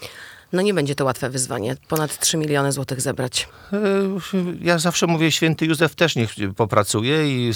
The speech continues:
Speaker 2: modlimy się do świętego Józefa o to, żeby nam, e, w tym wszystkim dopomógł. Życzliwość ludzi, władz miasta naszego, a także myślę, że potem, jak już zaczniemy realizować ten projekt, także i tych, którzy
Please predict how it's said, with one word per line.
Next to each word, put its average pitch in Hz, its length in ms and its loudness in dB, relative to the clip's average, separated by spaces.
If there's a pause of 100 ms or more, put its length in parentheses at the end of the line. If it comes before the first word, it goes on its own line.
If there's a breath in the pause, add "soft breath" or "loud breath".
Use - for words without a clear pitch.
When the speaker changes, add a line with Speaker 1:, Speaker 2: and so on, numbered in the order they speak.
Speaker 2:
modlimy 117 400 2
się 101 120 0
do 101 80 0
świętego 98 400 0
Józefa 101 380 2
o 95 80 4
to, 98 140 -2
żeby 90 280 0
nam, 87 380 2 (260)
e, 82 40 0
w - 60 -14
tym 95 140 0
wszystkim 98 360 0
dopomógł. 127 560 0 (380)
Życzliwość 117 760 -2
ludzi, 113 560 0
władz 95 320 2
miasta 117 400 2
naszego, 107 560 0 (540 loud breath)
a - 140 2
także 139 320 2
myślę, 120 320 2
że 107 200 2
potem, 98 480 0 (120)
jak 95 140 -2
już 98 140 0
zaczniemy 104 420 2
realizować 95 500 0
ten 87 180 -4
projekt, 95 400 2
także 92 300 -2
i 92 200 -4
tych, - 240 -4
którzy 95 360 -2